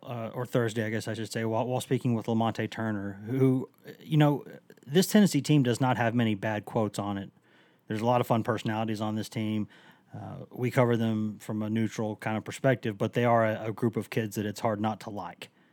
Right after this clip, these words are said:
That's just their personalities. That's the kind of guys they bring in that program. But even within that, there are guys you can go to,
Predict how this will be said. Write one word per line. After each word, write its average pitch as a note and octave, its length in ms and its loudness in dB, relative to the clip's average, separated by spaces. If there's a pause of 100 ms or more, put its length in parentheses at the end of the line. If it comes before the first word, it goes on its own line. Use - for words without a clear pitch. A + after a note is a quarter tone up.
(220)
That's A#2 140 -4
just - 220 -4
their A2 100 0
personalities. G#2 640 -4
That's G#2+ 120 -6
the G#2 100 -8
kind G#2+ 140 -4
of G#2 60 -4
guys G2+ 220 -4
they G#2 80 -8
bring G#2+ 240 -4
in G2+ 80 -4
that F#2 140 -10
program. G2 500 -6 (640)
But B2+ 340 4 (800)
even G3+ 320 8
within D#3+ 360 6
that, B2 320 4 (760)
there D3 180 4
are C#3 100 6
guys D3 380 4
you D3+ 80 4
can B2 180 0
go A#2+ 220 4
to, D#3+ 400 2